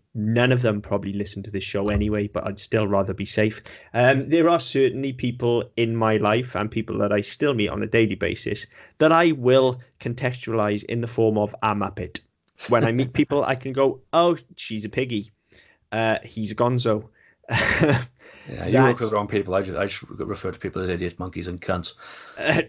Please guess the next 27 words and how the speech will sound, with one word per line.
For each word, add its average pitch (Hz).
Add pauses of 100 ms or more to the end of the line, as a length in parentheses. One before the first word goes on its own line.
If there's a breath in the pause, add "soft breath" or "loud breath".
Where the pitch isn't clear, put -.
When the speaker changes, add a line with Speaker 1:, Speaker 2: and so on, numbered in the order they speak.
Speaker 1:
yeah, 127
no, 151
I, 139 (120)
I 131
could, 127 (120)
I 123
can 123
totally 117
characterize 110
people, 104
and 127
that 135 (420 soft breath)
says 127
a 120
lot 117 (100)
about 107
the 123
quality 110
of 107
the 107
characterization 104
and 104
the 101
writing. 104 (460 soft breath)
Um, 95
Speaker 2:
Yeah. - (100)
Speaker 1:
when 110